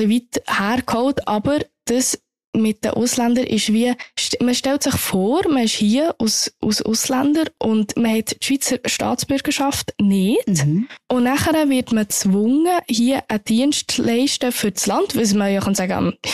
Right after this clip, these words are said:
Speaker 1: an sich gut ist. Aber
Speaker 2: Du leid-
Speaker 1: was, was ist, ich meine, das ist ja nachher fast ein bisschen wie ein Söldnerdienst.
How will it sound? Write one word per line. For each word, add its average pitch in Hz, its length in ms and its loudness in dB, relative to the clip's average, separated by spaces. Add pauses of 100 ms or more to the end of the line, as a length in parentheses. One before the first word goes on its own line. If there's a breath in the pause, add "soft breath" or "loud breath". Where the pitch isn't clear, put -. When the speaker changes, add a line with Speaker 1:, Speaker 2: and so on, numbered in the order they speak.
(140 loud breath)
Speaker 1:
an 190 160 0
sich 185 220 -2
gut 269 320 -2 (100)
ist. - 240 -4
Aber 190 360 -2 (420)
Speaker 2:
Du 240 100 -2
leid- 214 120 2
Speaker 1:
was, 220 260 -2 (280)
was 220 320 0
ist, 330 440 0
ich - 440 -10
meine, 233 420 0
das 233 180 0
ist 220 120 0
ja 214 120 2
nachher 208 180 2
fast 208 280 -2
ein 208 40 0
bisschen 202 200 0
wie 190 220 2
ein 185 180 -2 (300)
Söldnerdienst. - 1160 -4